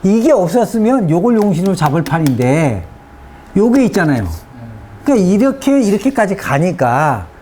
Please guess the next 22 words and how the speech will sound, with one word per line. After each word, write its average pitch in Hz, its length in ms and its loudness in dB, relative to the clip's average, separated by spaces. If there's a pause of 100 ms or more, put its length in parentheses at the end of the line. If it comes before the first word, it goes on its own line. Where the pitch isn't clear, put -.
(400)
거기다 214 180 2
멀리 214 320 2
해미역국도 208 720 0
가니까 180 480 0 (340)
어, 269 240 2
신앙, 302 840 0 (1080)
관왕도 190 520 0
되겠다. 147 540 0 (1000)
그러니까 196 240 2
유금을, 214 540 2
유금이 208 460 2
만약에 196 440 2
요게 165 320 0 (540)
유금에서 208 560 2
멈추고 185 540 0
여기 175 260 0
딴 220 200 0
거가 208 220 2
있다면 143 720 0 (300)
유금을 202 400 2
용신 151 300 2
썼겠죠. 131 520 -2